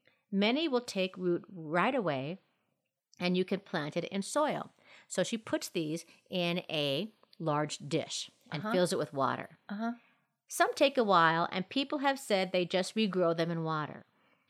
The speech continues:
Speaker 1: I change the water every third day or so. The cabbage is really beautiful and won't really grow back into a full head,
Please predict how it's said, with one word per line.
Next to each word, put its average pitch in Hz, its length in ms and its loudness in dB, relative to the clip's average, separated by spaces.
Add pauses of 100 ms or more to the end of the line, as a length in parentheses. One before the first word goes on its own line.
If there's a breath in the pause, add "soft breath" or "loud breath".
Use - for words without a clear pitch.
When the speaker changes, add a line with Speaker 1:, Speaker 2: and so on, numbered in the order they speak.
(200 soft breath)
Speaker 1:
I 156 100 0
change 247 460 -2
the 302 120 0
water 160 480 0
every 208 340 0
third 208 440 0
day 170 240 4
or 135 120 -2
so. - 340 -10 (800 soft breath)
The 160 80 -2
cabbage 240 640 -2
is 165 200 -4
really 196 420 2
beautiful 151 600 -6 (280 soft breath)
and 202 260 0
won't 285 260 4 (140)
really 214 340 6
grow 170 200 2
back 185 440 4
into 170 260 -2
a 123 80 4
full 208 320 2
head, 165 480 -4